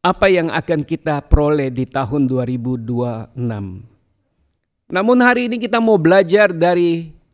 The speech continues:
Rasul Paulus. Kalau kita pikir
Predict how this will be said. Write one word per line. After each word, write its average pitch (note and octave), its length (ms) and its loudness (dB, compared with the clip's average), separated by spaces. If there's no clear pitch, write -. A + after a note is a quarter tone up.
Rasul D#3+ 480 0
Paulus. C#3 720 -2
Kalau F#3+ 240 2
kita A3 280 0
pikir A3+ 600 0